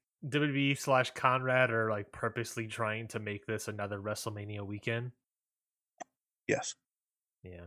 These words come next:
Speaker 1: I feel like that was the
Speaker 2: I don't
Speaker 1: case.
Speaker 2: think W W E tried to. Well, they kinda do because they pick a big venue, but
Speaker 1: Pick a big ve-,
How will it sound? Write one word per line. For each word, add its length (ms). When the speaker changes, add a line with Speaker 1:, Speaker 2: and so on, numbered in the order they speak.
Speaker 1:
I 60
feel 160
like 100
that 120
was 140
the 140
Speaker 2:
I 100
don't 120
Speaker 1:
case. 100
Speaker 2:
think 80
W 220
W 220
E 140
tried 380
to. 180
Well, 200
they 120
kinda 360
do 200
because 240
they 100
pick 220
a 60
big 340
venue, 540
but 200
Speaker 1:
Pick 160
a 80
big 280
ve-, 140